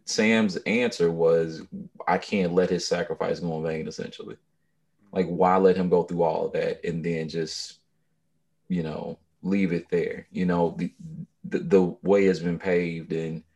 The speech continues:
you know, if I feel capable, I should take on that mantle. Um, and to be frank, if people didn't have that attitude, then we wouldn't have the progress,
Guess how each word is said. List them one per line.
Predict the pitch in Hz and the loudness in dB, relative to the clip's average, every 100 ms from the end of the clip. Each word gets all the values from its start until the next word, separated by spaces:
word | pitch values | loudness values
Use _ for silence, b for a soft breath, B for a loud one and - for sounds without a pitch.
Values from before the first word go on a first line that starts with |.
| _ _ _ - | _ _ _ -6
you | 87 | -4
know, | 80 78 78 - _ - | -2 -2 -4 -8 _ 0
if | - - | 0 0
I | 85 90 90 | 0 2 0
feel | - 95 | 0 0
capable, | 82 - 101 90 78 82 76 - | 2 0 0 -2 -6 -4 -4 -4
I | 85 | -4
should | 85 80 | -4 -4
take | 87 80 | -2 -2
on | 82 78 | -4 -6
that | 78 | -6
mantle. | 85 82 82 - - _ _ _ _ _ _ _ _ | -4 -6 -8 -16 -20 _ _ _ _ _ _ _ _
Um, | 85 85 78 82 - - _ _ _ _ - | -12 -10 -10 -12 -16 -20 _ _ _ _ 4
and | 110 101 | 6 4
to | - 92 | 2 2
be | 104 | 2
frank, | 92 - 165 123 95 | 2 0 2 0 2
if | 98 95 - | 2 2 -2
people | - 110 - 87 | -4 -4 -2 -4
didn't | 82 90 98 98 | 0 0 2 0
have | 90 85 | 0 2
that | 85 87 | 4 2
attitude, | 85 82 - 82 82 82 | 2 -2 -6 -8 -8 -6
then | - 82 | -4 -4
we | 82 85 | -4 -2
wouldn't | 87 82 | -2 -2
have | 80 | -4
the | 82 | -4
progress, | - 85 85 80 80 82 - | 0 0 0 2 0 0 -8